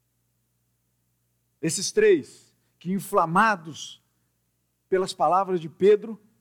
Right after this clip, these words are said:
disseram: "Jesus, eu vou com o Senhor até a morte. Não importa, eu estou contigo." Uma expressão antiga: "Eu estou contigo e não abro." Faz um pedido para eles.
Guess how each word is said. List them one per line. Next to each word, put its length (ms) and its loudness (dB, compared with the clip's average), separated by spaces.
disseram: 440 -4
"Jesus, 320 -2
eu 80 0
vou 160 -2
com 80 -10
o 40 -6
Senhor 220 -6
até 180 -2
a 80 0
morte. 640 -10
Não 120 -2
importa, 520 0
eu 80 -6
estou 200 -4
contigo." 440 -8
Uma 80 -10
expressão 400 -6
antiga: 300 -8
"Eu 60 -12
estou 180 -8
contigo 360 -6
e 20 -6
não 160 -2
abro." 360 -6
Faz 180 -8
um 80 -6
pedido 320 -10
para 220 -8
eles. 440 -14